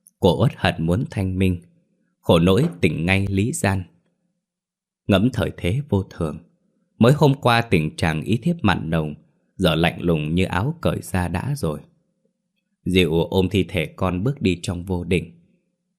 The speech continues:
Khi chị dâu Diệu biết chuyện, Mến nửa tin nửa ngờ, nhưng kiên quyết không cho chồng đón em gái về nhà. Cô hăm dọa Hiệu: "Giữa em gái và mẹ con chúng tôi,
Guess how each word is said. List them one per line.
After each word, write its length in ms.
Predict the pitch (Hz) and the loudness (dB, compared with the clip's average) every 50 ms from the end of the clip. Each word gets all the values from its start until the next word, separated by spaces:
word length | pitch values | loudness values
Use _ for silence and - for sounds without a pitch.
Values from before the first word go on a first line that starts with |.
| _ _ _ _ _ _ _ _ _ _ _ _ _ _ _ _ _ _ _ _ _ _ _ _ _ _ | _ _ _ _ _ _ _ _ _ _ _ _ _ _ _ _ _ _ _ _ _ _ _ _ _ _
Khi 180 | - 127 110 110 | 4 4 4 6
chị 160 | - 95 85 | 4 4 6
dâu 240 | 85 110 104 98 98 | 6 6 6 6 6
Diệu 240 | 98 107 92 80 | 6 6 4 4
biết 240 | 80 92 123 151 - - | 4 4 4 4 2 2
chuyện, 320 | - 110 95 85 - - - - _ _ _ _ _ _ | 4 4 4 4 2 -4 -12 -20 _ _ _ _ _ _
Mến 300 | - 92 92 101 143 165 | 2 4 4 4 4 4
nửa 120 | 143 92 | 4 4
tin 300 | 80 - - 104 95 95 | 2 4 2 2 2 2
nửa 180 | 92 85 76 73 85 | 0 -2 -4 -4 -6
ngờ, 300 | 90 90 85 80 76 76 - - _ - | -6 -4 -4 -4 -6 -8 -14 -18 _ -2
nhưng 300 | 107 98 92 92 90 - | 0 2 2 0 0 2
kiên 200 | - 101 95 85 | 4 4 4 4
quyết 240 | - - - - - | 4 2 2 2 2
không 220 | - 113 104 98 | 2 2 2 4
cho 120 | - 95 92 - | 2 -2 -2 0
chồng 280 | - 92 80 76 78 78 | 0 0 2 2 2 0
đón 220 | 87 87 117 147 | 2 2 2 0
em 220 | - - 98 92 | 0 0 -2 -2
gái 220 | 87 95 95 113 139 | -2 -2 -2 -2 -2
về 200 | 131 101 80 73 | -2 -2 -2 -2
nhà. 360 | 76 80 80 76 76 78 - _ _ _ _ _ _ _ _ _ _ _ _ _ _ _ | -4 -6 -6 -6 -6 -8 -12 _ _ _ _ _ _ _ _ _ _ _ _ _ _ _
Cô 220 | - 95 87 85 | 4 6 6 6
hăm 280 | 82 85 - 90 87 85 | 4 2 2 2 2 2
dọa 200 | 85 92 85 - | 2 0 -2 -2
Hiệu: 280 | - 87 95 85 - - - - - _ _ _ _ _ _ _ _ _ _ _ _ _ _ _ _ _ _ _ _ _ _ _ _ _ _ _ _ _ - _ _ | -4 -4 -2 -2 -2 -4 -6 -14 -20 _ _ _ _ _ _ _ _ _ _ _ _ _ _ _ _ _ _ _ _ _ _ _ _ _ _ _ _ _ -20 _ _
"Giữa 160 | - 110 123 | 2 4 6
em 200 | 135 139 127 120 | 6 6 6 6
gái 200 | 113 117 127 160 | 4 4 4 4
và 120 | 160 123 | 4 4
mẹ 160 | 95 95 95 | 4 4 2
con 260 | 90 - - 117 110 107 | 2 2 2 2 2 2
chúng 180 | 110 - 131 147 | 0 -2 -4 -2
tôi, 220 | 143 - 110 101 | -2 -2 -4 -4